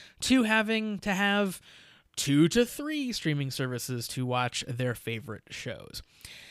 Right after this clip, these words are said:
From a business standpoint, again, we've covered this. I understand why these changes are happening. Everyone wants to be the one who controls the key, right? Everyone, everyone wants to be the one who holds the platform that everything shows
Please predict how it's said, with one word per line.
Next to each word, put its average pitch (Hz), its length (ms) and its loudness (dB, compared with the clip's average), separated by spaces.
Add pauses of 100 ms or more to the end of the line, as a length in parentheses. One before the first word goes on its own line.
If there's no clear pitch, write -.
(720)
From 226 180 6
a 240 60 8
business 269 400 4
standpoint, 214 400 0
again, 160 500 0
we've 151 180 4
covered 170 400 2
this. 135 200 0
I 135 160 0
understand 156 640 -2
why 139 640 -2 (520)
these 143 180 0
changes 135 380 -2
are 123 80 -4
happening. 123 640 -4
Everyone 180 500 2
wants 170 260 -2
to 175 80 -4
be 170 80 2
the 151 80 4
one 143 220 0
who 139 100 2
controls 139 500 -4
the 120 80 -12
key, 123 560 -4
right? 123 260 -2
Everyone, 143 380 0
everyone 175 380 4
wants 175 180 -2
to 175 80 -6
be 165 80 -6
the 156 100 0
one 143 320 -2 (520)
who 151 160 4
holds 175 480 2
the 151 100 0
platform 143 880 -2 (540)
that 151 240 2
everything 165 640 -2
shows 135 440 -4